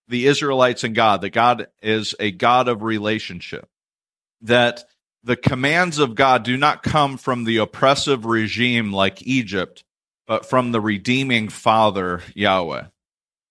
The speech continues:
And that our relationship with God comes, or we, because we have a relationship with God, his commands don't seem oppressive as Egypt was, but they are life-giving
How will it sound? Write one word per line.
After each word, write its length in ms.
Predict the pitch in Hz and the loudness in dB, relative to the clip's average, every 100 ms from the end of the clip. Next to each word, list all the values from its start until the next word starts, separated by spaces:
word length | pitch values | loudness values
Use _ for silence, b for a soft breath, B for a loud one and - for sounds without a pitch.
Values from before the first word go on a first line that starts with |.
| _ _ _ _ _ - | _ _ _ _ _ -2
And 400 | 117 113 113 107 | 0 0 -4 -10
that 360 | 117 120 117 117 110 | 0 2 2 0 0
our 320 | 123 151 151 | 2 4 2
relationship 840 | 127 123 117 135 - 135 - 107 | 0 0 0 0 -2 -8 -8 -6
with 180 | 113 107 | -6 -4
God 600 | 120 123 120 107 95 - _ _ _ - | 0 2 2 0 -4 -16 _ _ _ -4
comes, 300 | 151 156 131 | -2 -2 -2
or 220 | 117 110 | 0 0
we, 380 | 98 110 127 156 | -2 -6 -2 -2
because 540 | 123 120 - 165 165 | -2 -2 2 0 0
we 120 | 160 | 0
have 200 | 139 139 | 2 2
a 40 | 123 | 0
relationship 720 | 123 117 120 - 113 120 101 | -2 0 0 -2 -6 -8 -6
with 140 | 101 | -8
God, 280 | - 101 95 b b b | 0 2 2 b b b
his 180 | 127 - | -6 -4
commands 580 | - 127 135 151 139 104 | -2 0 2 0 0 -2
don't 280 | 131 139 - | 0 0 -2
seem 400 | - 139 131 120 | -4 -2 -4 -2
oppressive 760 | 107 - - 139 139 147 120 | -4 -4 2 2 2 -2 0
as 280 | 113 110 - | 0 0 -4
Egypt 560 | 127 147 117 107 - - _ | -4 -4 -2 -4 -4 -14 _
was, 520 | 95 92 92 98 - _ _ _ _ | -4 -2 -2 -6 -12 _ _ _ _
but 160 | 117 110 | -4 2
they 160 | 120 | 4
are 220 | 120 113 107 | 6 4 2
life-giving 1040 | 107 117 127 - - 110 101 95 92 90 | 2 2 2 -4 -2 -2 0 -4 -6 -12